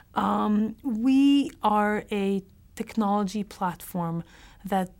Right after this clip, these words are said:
enables the best institutions to offer their education to the rest of the world. And we're not intending to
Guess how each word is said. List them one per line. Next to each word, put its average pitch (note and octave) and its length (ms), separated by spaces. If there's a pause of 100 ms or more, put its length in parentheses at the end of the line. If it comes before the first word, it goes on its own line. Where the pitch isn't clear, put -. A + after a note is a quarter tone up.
(140)
enables F#3+ 840
the - 100
best E3+ 360
institutions E3+ 800
to - 140
offer E3+ 340
their E3 140
education E3 720
to E3 640
the E3+ 340 (220)
rest - 340
of D#3+ 140
the E3 80
world. E3 540
And E3+ 600 (340)
we're A3 120
not G3+ 200
intending G#3 760 (480)
to F3+ 300